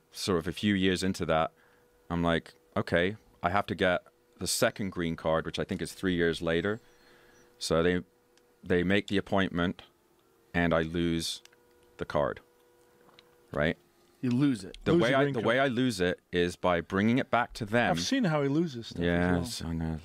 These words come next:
Speaker 1: Lose my lunch. Lose
Speaker 3: I got
Speaker 1: my
Speaker 3: a good green card story when you're done.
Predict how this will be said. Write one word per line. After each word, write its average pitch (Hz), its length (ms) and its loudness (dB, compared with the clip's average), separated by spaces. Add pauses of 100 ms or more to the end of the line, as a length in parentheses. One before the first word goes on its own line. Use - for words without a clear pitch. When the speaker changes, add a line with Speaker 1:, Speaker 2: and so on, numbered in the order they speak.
Speaker 1:
Lose 90 240 -2
my 85 80 -2
lunch. 95 420 -2
Lose 87 100 -4
Speaker 3:
I 240 100 2
got 262 100 2
Speaker 1:
my 208 60 0
Speaker 3:
a - 20 -6
good 165 200 0
green 160 220 -4
card 147 260 -4
story 147 280 -2
when 135 160 -4
you're 131 80 -6
done. 143 220 -12